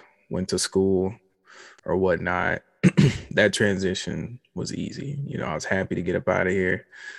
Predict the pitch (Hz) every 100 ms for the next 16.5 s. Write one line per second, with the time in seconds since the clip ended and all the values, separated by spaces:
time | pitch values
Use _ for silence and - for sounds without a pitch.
0 | - - 101 95 92 90 87 90 90 -
1 | 98 85 87 85 92 90 90 92 92 90
2 | 87 87 92 92 98 - 90 87 87 92
3 | 90 - 87 95 - 80 - - - 127
4 | - - - _ - 85 85 85 80 80
5 | 90 90 - - 87 85 90 87 - -
6 | - - _ _ _ _ _ _ _ _
7 | _ _ _ - - 110 107 101 92 -
8 | _ _ _ _ _ _ _ _ 87 87
9 | 90 - - - 95 107 107 127 - -
10 | - 107 - 101 127 - 127 127 - 165
11 | - - - 151 151 151 147 - 170 -
12 | _ - 170 139 127 120 120 107 101 101
13 | 95 - 85 90 90 87 - 92 90 87
14 | - - 117 92 - - 139 135 110 131
15 | 104 - 104 123 - 123 - 123 - 107
16 | 85 80 90 87 85